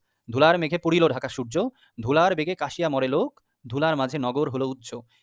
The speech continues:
এই চার লাইনে বলেছে। দেখেন, ধুলা যখন অনেক বেশি উড়াউড়ি করতেছে, চারিদিকে ছড়িয়ে পড়েছে, নারে মানে পারে না, ঠিক আছে? তাহলে কেউ চোখ মেলতে পারে না, চোখ দিয়ে তাকাইতে পারে না, মানে চোখ খুলতেই পারে না, এত ধুলা চারি-, চারপাশে। "ধুলার মেঘে পড়িল ঢাকা সূর্য" এবং বায়ুমণ্ডলে পর্যন্ত মানে ধুলার একটা আস্তরণ পড়ে গেছে,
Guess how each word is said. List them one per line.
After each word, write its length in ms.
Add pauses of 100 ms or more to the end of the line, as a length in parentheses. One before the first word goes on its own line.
(280)
এই 160
চার 160
লাইনে 180
বলেছে। 240
দেখেন, 200
ধুলা 200
যখন 320
অনেক 240
বেশি 180
উড়াউড়ি 220
করতেছে, 340
চারিদিকে 320
ছড়িয়ে 220
পড়েছে, 260 (340)
নারে 240
মানে 220 (120)
পারে 200
না, 180 (120)
ঠিক 80
আছে? 220 (340)
তাহলে 420
কেউ 200
চোখ 300
মেলতে 260
পারে 180
না, 100
চোখ 180 (100)
দিয়ে 100
তাকাইতে 340
পারে 180
না, 80
মানে 140
চোখ 160
খুলতেই 220
পারে 120
না, 60
এত 100
ধুলা 200
চারি-, 360
চারপাশে। 360 (300)
"ধুলার 220
মেঘে 160
পড়িল 260
ঢাকা 180
সূর্য" 220
এবং 300 (320)
বায়ুমণ্ডলে 560
পর্যন্ত 320
মানে 240
ধুলার 320
একটা 160
আস্তরণ 300
পড়ে 180
গেছে, 200